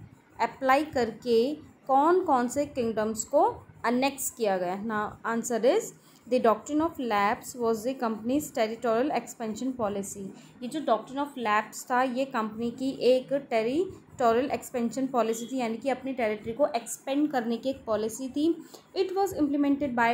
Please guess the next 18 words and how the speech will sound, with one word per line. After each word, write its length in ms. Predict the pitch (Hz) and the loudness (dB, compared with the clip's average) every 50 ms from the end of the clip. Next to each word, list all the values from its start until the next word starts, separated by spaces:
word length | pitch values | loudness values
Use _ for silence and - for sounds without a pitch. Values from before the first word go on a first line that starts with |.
| 247 247 226 | 2 0 2
Lord 280 | 214 240 294 392 427 370 285 | 2 2 2 2 0 0 -2
Dalhousie 500 | 262 262 233 220 208 196 190 208 208 - | 0 0 0 -2 -2 -2 -4 -6 -4 -2
और 120 | - - 240 | -2 -4 -4
इसको 260 | 233 - - 285 254 | -4 -2 -2 0 0
इम्प्लीमेंट 540 | 247 247 240 240 240 226 240 247 269 269 277 | 0 -2 -2 -2 -2 -2 0 0 -2 -2 0
किया 200 | 269 233 226 226 | 0 0 0 0
था 260 | 226 240 262 294 370 440 - - - - - - | 0 2 2 2 2 0 -4 -10 -20 -20 -10 0
लॉर्ड 380 | 226 233 233 262 359 370 - - | 4 6 8 8 8 6 4 2
डलहौजी 500 | 254 240 247 214 214 202 196 196 202 190 | 0 2 2 0 0 -2 -2 -2 -2 -2
ने। 180 | 190 190 190 - 247 | -2 -2 -4 -4 -6
According 460 | - - 269 269 262 302 330 349 339 - | -2 0 2 2 2 4 4 4 4 2
to 100 | 285 240 214 | 0 -2 0
the 100 | 262 277 262 233 233 | 0 0 2 2 0
doctrine, 460 | 208 - - - - 226 208 196 185 180 - - - - - - - - 349 | 0 0 -4 -8 -6 -4 -4 -4 -4 -6 -10 -16 -20 -20 -20 -6 -4 -2 0
if 120 | 349 - 359 | 2 4 4
an 100 | 349 339 - - 247 | 4 4 2 2 2
Indian 320 | 240 226 262 277 294 269 262 | 2 4 4 2 2 4 2
ruler 280 | 226 220 214 214 214 | 2 4 4 4 4